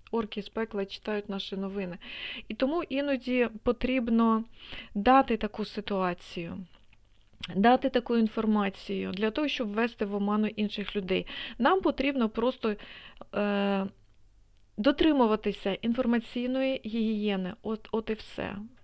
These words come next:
Тому, е, нам буде якась поставка якоїсь,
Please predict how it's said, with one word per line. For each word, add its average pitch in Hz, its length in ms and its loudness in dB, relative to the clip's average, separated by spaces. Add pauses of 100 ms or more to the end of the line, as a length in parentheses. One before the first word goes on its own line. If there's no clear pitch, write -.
(1200)
Тому, 285 600 2
е, - 200 -8 (2250)
нам 254 220 4
буде 269 280 6
якась 254 420 2
поставка 254 680 0
якоїсь, 226 720 0